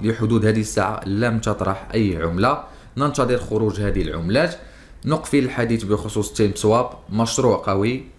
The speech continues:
آه، تقييمي لهذا المشروع أعطيه تقريبا ثمانية ونصف على عشرة لهذا المشروع. الآن سنتحدث على أول عملة،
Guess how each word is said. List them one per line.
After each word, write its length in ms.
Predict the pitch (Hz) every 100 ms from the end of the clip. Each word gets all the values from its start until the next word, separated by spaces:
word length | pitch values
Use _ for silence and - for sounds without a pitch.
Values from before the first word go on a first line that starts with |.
| -
آه، 260 | 98 101 95
تقييمي 600 | 95 127 - 123 123 117
لهذا 280 | 104 107 104
المشروع 580 | 104 98 - 104 101 -
أعطيه 380 | 87 - 101 98
تقريبا 400 | 90 101 95 98
ثمانية 680 | - 92 98 98 92 92 - -
ونصف 420 | 92 98 98 -
على 140 | 85
عشرة 480 | 82 98 - 85 85 87
لهذا 320 | 85 92 87
المشروع. 580 | 82 76 - 95 135 - - - - -
الآن 300 | 131 127 160
سنتحدث 720 | 160 143 139 143 143 117 135 123
على 160 | 107
أول 440 | 113 123 123 113 92
عملة، 420 | 117 113 107 123